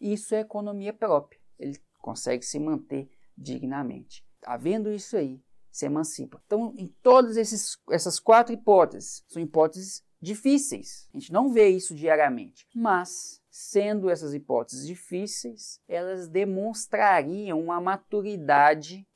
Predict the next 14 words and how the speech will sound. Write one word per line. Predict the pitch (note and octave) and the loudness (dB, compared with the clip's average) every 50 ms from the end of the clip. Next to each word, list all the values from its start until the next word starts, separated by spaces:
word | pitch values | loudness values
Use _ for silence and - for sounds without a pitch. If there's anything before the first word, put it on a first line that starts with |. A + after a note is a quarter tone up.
| _ - | _ -12
dos | F#3+ F#3 G#3 G3+ F#3 | -6 -2 -2 -2 -2
envolvidos | G#3 G#3+ F#3+ A3 G#3+ G#3 D#3+ D#3 F#3 G3+ F3 C#3 B2 A#2 - - - _ _ _ - | -2 0 0 2 0 0 -2 -4 -6 -6 -8 -8 -10 -16 -18 -20 -20 _ _ _ -12
a | F3 F#3 | -10 -8
mais, | F#3+ F3+ E3 E3+ F3+ F#3 F3 D3+ - | -6 -4 -4 -4 -2 -4 -4 -6 -8
que | - A#3+ | -10 -12
superam | A#3+ - - A3+ G#3+ _ _ - G#3 G3+ G#3+ A3+ A#3+ B3 A#3 A3 G#3 F#3 F3 | -10 -8 -8 -8 -10 _ _ 2 4 4 4 4 2 2 2 0 0 0 0
a | D#3+ | 0
média. | D3 C3 B2+ B2 A#2 A2+ A2+ B2 | 2 2 2 0 0 -2 -4 -8
Superando | - - - A#3+ A3+ - A#3+ G3+ E3 C3+ B2+ C3 C#3+ D#3+ | -8 -6 -6 -6 -2 0 2 2 2 0 -2 -2 0 0
a | F3 G3 | 0 0
média, | F#3 E3 E3 E3 E3+ E3 D#3+ F#3 F#3 _ _ _ _ _ - - | 0 0 0 0 0 -2 -4 -12 -16 _ _ _ _ _ -8 -4
eles | G3+ F#3+ E3+ D#3+ - - | -4 -4 -4 -4 -8 -6
também | - E3+ D#3 C#3 C3 C3 C3+ C3+ C#3 C3+ _ _ _ _ | -4 -4 -2 -2 -2 -4 -4 -6 -8 -14 _ _ _ _
estão | - D3 C#3+ - - - C#3+ C3+ C3+ C#3 C3+ C3 | -14 -12 -12 -10 -8 -4 -2 -2 -2 -2 -4 -8